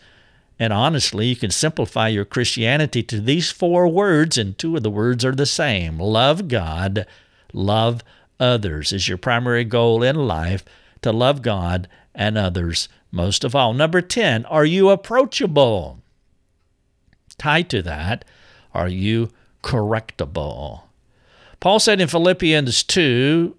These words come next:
"If there's any encouragement in Christ, any comfort from love, any participation in the Spirit, any affection and sympathy, complete my joy by being of the same mind, having the same love, being in full accord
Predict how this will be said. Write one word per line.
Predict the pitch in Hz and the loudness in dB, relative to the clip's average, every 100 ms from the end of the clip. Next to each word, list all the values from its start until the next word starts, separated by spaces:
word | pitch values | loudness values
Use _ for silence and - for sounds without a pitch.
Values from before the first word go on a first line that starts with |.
| _ - | _ -2
"If | 160 | 2
there's | 196 190 | 6 6
any | 226 254 254 | 6 2 0
encouragement | 220 - 269 302 208 120 113 | -2 0 2 2 2 0 -2
in | 104 90 | -2 -4
Christ, | - 92 69 71 - | -4 -4 -4 -8 -4
any | 185 202 | -2 -4
comfort | - 127 120 135 | -4 -4 -4 -6
from | - 147 | -6 -4
love, | 139 160 139 98 | -2 -2 0 0
any | 117 127 | 0 -2
participation | - 147 147 175 156 160 - 185 165 170 | -2 -2 -2 -2 -4 -4 -4 -4 -4 -4
in | 175 | -4
the | 170 | -4
Spirit, | - - 208 175 104 | -6 -4 -2 0 -2
any | 180 160 175 | -2 -2 0
affection | 151 151 - 185 - 185 | 0 -2 -4 -4 -2 -2
and | 185 175 | -2 -2
sympathy, | 226 214 190 - 151 92 - _ _ _ | -4 -4 -6 -2 -2 -2 -10 _ _ _
complete | - 143 202 220 202 | -4 -2 0 0 0
my | 175 190 208 208 | -2 0 2 0
joy | 131 123 165 180 113 113 143 | 0 0 4 4 4 2 0
by | 139 123 | 0 -2
being | 113 151 160 | 0 0 2
of | 131 | 0
the | 101 | 0
same | - - 175 202 202 190 | 0 0 0 0 0 0
mind, | 180 165 139 113 101 80 73 71 _ _ _ _ - | 2 2 2 2 0 -4 -8 -12 _ _ _ _ -12
having | 147 139 117 | -4 -2 0
the | 107 | 0
same | - 139 151 143 | 0 0 0 0
love, | 127 120 98 78 123 120 - - - _ - | 2 0 0 -4 -8 -12 -16 -20 -20 _ -2
being | 123 131 | 2 2
in | 127 104 | 0 -2
full | - 165 | 0 0
accord | 170 - 131 101 71 69 76 | 0 -2 0 0 -2 -8 -12